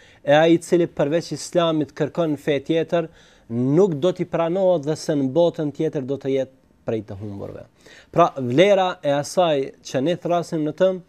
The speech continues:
ka të bëjë me shpëtimin e vërtet të njerëzve, ka të bëjë me thirrjen në një gjë pa të cilën nuk bën, ka të bëjë me thirrjen në një gjë e cila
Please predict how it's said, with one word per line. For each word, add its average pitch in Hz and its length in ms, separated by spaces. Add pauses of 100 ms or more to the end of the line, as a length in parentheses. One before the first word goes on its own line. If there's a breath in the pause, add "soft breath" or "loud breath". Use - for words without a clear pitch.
(440 soft breath)
ka 170 240
të 160 200
bëjë 165 260 (840)
me 156 280
shpëtimin 170 800
e 139 80
vërtet 175 440
të 123 120
njerëzve, 107 440 (540 soft breath)
ka 160 140
të 160 180
bëjë 175 220
me 151 100
thirrjen 170 520
në 156 100
një 151 220
gjë 175 120 (400 soft breath)
pa 151 80
të - 160
cilën 175 260
nuk 123 220
bën, 139 240 (680 soft breath)
ka 170 160
të 165 200
bëjë 170 200
me 147 120
thirrjen 165 380
në 151 100
një 156 160
gjë 165 140
e - 100
cila 160 260